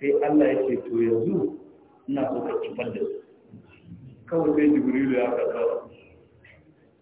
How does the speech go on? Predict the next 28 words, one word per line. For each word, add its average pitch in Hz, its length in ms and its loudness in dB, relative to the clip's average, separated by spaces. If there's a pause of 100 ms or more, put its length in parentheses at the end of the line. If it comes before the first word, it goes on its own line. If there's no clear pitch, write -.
Da 135 60 -4
ya 143 240 2
juya 214 400 4
su, 202 140 -4 (960)
sai, 156 240 2 (160)
sai 160 220 0
Allah 156 200 0
ya 147 180 2
ce 147 80 2
wa 139 120 2
mala'ikun 123 640 0
jahannama, 127 640 -2 (760)
"To 147 280 4
ana 190 380 2
juya 190 360 2
su, - 140 0 (600)
ko 151 80 -2
kuma 156 260 4 (140)
ku 147 100 -2
bi 151 140 -2 (100)
su 139 80 -2
da - 200 2
jifa 165 680 -2 (440)
da 131 60 -2 (100)
tsakonkwani 143 680 2
duwatsu - 640 0 (460)
wanda 127 220 0
aka 139 220 0